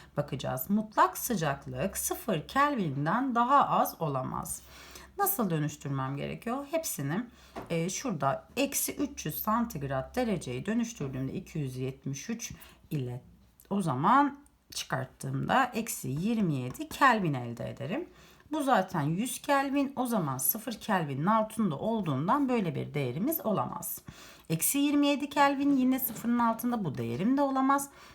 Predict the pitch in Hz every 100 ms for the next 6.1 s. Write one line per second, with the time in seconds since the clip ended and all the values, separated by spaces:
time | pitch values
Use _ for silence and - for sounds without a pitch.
0 | - 269 233 202 190 - 131 127 - 190
1 | 165 147 131 123 117 - 190 135 160 247
2 | - - - 170 123 127 226 240 - -
3 | 165 123 123 123 220 214 - 180 127 123
4 | 131 - 214 135 127 151 170 190 120 123
5 | 233 294 - 175 - 143 135 139 - -
6 | -